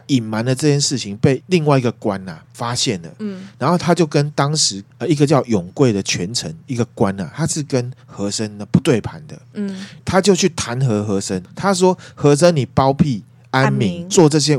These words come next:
Speaker 1: 不合法的事情。”可是和珅也不是
Speaker 2: 省油的灯。
Speaker 1: 省油灯啊，他其实早就从这个永贵的小孩身上呢得到这个讯息，说，
Speaker 2: 嗯。
Speaker 1: 啊，他老爸要去捅我。
Speaker 2: 嗯，嗯。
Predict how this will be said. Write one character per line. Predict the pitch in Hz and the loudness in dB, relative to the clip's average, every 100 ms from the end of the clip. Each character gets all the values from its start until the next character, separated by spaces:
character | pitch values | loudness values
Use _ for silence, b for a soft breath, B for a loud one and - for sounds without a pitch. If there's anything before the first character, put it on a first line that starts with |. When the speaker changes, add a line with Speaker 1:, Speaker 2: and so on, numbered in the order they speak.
| - | 0
Speaker 1:
不 | - 175 139 | 0 0 -2
合 | - 120 | 0 0
法 | 131 92 | 0 -2
的 | |
事 | 92 117 | -4 -6
情。” | 95 - - | -8 -12 -16
可 | - 147 | -4 0
是 | |
和 | 185 143 | 2 4
珅 | 131 165 | 2 2
也 | 120 | 0
不 | 95 | -2
是 | 101 120 113 95 _ - | -10 -6 -6 -8 _ -14
Speaker 2:
省 | - 175 | -12 -10
油 | 175 | -12
的 | |
灯。 | 180 | -12
Speaker 1:
省 | 180 117 | -6 -2
油 | 117 | -2
灯 | 185 113 | 0 -2
啊， | 107 | 0
他 | 139 | 0
其 | 180 135 | 0 0
实 | 117 120 | -2 -4
早 | - 104 92 | -4 -4 0
就 | 151 | 0
从 | 139 104 104 | 0 -4 -8
这 | 131 | -6
个 | 117 | -4
永 | 107 107 | -4 -4
贵 | 139 | -2
的 | 110 | -2
小 | 92 - 87 | -2 -4 -4
孩 | 92 92 | -8 -8
身 | 110 101 | -6 -6
上 | 113 95 | -8 -8
呢 | 85 - | -10 -4
得 | 107 | 0
到 | 120 113 | 2 2
这 | 117 | 0
个 | |
讯 | 107 110 | -4 -8
息， | 90 | -10
说， | 90 - 214 | -4 -2 -2
Speaker 2:
嗯。 | 214 208 208 - - | -4 -6 -10 -14 -16
Speaker 1:
啊， | |
他 | - | -4
老 | 123 82 | -2 -2
爸 | 110 104 | -2 -2
要 | 101 | -2
去 | 110 | -6
捅 | - 92 92 | -10 -10 -6
我。 | 95 | -6
Speaker 2:
嗯， | 202 190 | -6 -10
嗯。 | 190 190 202 | -12 -14 -16